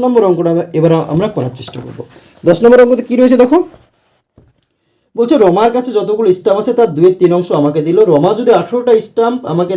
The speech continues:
দেয়, তবে রমার কাছে কতগুলো স্ট্যাম্প ছিল? এখানে একটু কি হয়েছে দেখো,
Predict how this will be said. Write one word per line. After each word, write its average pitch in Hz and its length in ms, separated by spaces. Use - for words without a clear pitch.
দেয়, 220 200
তবে 175 220
রমার 147 280
কাছে 151 220
কতগুলো 127 380
স্ট্যাম্প 117 260
ছিল? - 100
এখানে 220 180
একটু 247 100
কি 240 60
হয়েছে 269 260
দেখো, 262 140